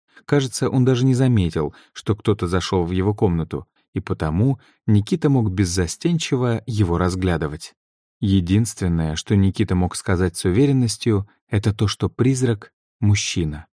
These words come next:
Что до остального, в полумраке комнаты заросшее щетиной лицо казалось размытым, а черты лица такими неопределёнными, что Никита даже приблизительно не мог предположить, какого призрак возраста.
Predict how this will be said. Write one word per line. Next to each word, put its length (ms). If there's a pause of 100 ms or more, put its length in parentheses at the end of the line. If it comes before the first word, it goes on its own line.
(300)
Что 240
до 160
остального, 840 (400)
в 120
полумраке 640
комнаты 600 (300)
заросшее 600
щетиной 540
лицо 320
казалось 480
размытым, 680 (220)
а 120
черты 320
лица 500 (180)
такими 400
неопределёнными, 960 (220)
что 200
Никита 400
даже 240
приблизительно 840
не 140
мог 220
предположить, 720 (280)
какого 460
призрак 500
возраста. 580